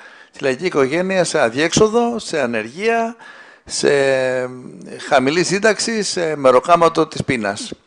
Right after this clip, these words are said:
Στην πόλη μας, χιλιάδες συνταξιούχοι βλέπουν τη σύνταξή τους να μην φτάνει για να βγάλουν το μήνα. Η πλειοψηφία των επαγγελματιών είναι κατεστραμμένη, η ανεργία έχει χτυπήσει κάθε οικογένεια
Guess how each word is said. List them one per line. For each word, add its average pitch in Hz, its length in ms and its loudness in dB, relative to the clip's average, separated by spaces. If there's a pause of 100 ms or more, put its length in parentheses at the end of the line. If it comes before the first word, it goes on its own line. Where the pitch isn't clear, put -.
(880)
Στην - 240 -6
πόλη 208 240 6
μας, 226 200 2
χιλιάδες 190 260 2
συνταξιούχοι 175 560 -2
βλέπουν 175 260 -4
τη 160 60 -10
σύνταξή 151 340 -6
τους 151 100 -12
να 151 120 0
μην 143 120 4
φτάνει 151 320 4
για 127 120 0
να 120 120 2
βγάλουν 131 280 4
το 104 120 4
μήνα. 240 500 -2 (120)
Η 147 140 -6
πλειοψηφία 139 380 4
των 180 140 2
επαγγελματιών 127 680 2
είναι 151 100 0
κατεστραμμένη, 135 840 0
η 202 60 -6
ανεργία 143 300 -4
έχει 170 100 -4
χτυπήσει 170 360 -6
κάθε 170 260 0
οικογένεια 165 720 0